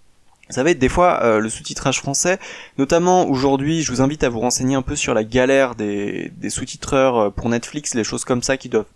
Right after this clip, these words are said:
bosser à l'arrache. Euh, ça fait plaisir d'avoir, euh, un bon travail de fait sur les sous-titres et d'avoir permis, euh, à, à des professionnels de, de faire leur boulot correctement. Et je salue, euh, le travail de ces gens.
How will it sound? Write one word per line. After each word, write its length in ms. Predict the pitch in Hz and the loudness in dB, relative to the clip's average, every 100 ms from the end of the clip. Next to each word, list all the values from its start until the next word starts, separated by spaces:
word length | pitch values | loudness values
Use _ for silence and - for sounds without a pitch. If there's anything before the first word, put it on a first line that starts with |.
| 120 | -4
bosser 400 | 120 117 139 135 | -4 -2 -2 0
à 120 | 117 | 2
l'arrache. 500 | 113 110 143 - - - - - - - | 2 2 -2 -2 -6 -12 -20 -20 -20 -2
Euh, 140 | 110 - | 0 0
ça 160 | 131 | -2
fait 140 | 120 135 | -2 0
plaisir 360 | 156 156 160 | 0 0 0
d'avoir, 460 | 127 107 117 127 117 | 0 0 0 0 -2
euh, 260 | 101 107 107 107 - - - - _ | -4 -4 -6 -8 -8 -12 -16 -20 _
un 100 | 123 | -2
bon 180 | 117 139 | 2 2
travail 340 | 135 139 127 | 2 0 0
de 100 | 120 123 | 0 -2
fait 160 | 143 | -2
sur 140 | - 123 | -2 -4
les 80 | |
sous-titres 400 | 117 127 143 - | -6 -8 -10 -6
et 40 | 117 | -2
d'avoir 300 | 107 107 - - - _ _ | 2 0 -2 -18 -20 _ _
permis, 460 | 131 127 139 147 - | 0 2 0 -2 -4
euh, 340 | 104 101 92 - | -6 -6 -8 -10
à, 520 | - 110 101 104 - 117 | -6 -4 -4 -6 -6 -6
à 40 | |
des 100 | 113 | -6
professionnels 640 | - 117 120 - 120 131 | -8 -10 -10 -6 -4 -2
de, 180 | 123 104 - _ _ | -2 -4 -6 _ _
de 80 | 120 | -6
faire 180 | 113 135 | 0 2
leur 140 | 123 | 2
boulot 280 | 113 120 135 | 0 2 2
correctement. 540 | 131 117 - 101 110 - _ _ | 2 -4 -4 -6 -6 -8 _ _
Et 100 | 123 | -4
je 100 | 110 | -2
salue, 400 | 117 113 117 143 - | 0 -2 -2 -8 -8
euh, 180 | 101 98 | -4 -4
le 120 | 107 | -6
travail 420 | - 104 110 123 - | -8 -2 -2 -2 -8
de 160 | 123 127 | -8 -8
ces 260 | - - 117 | -8 -6 -6
gens. 200 | 110 | -6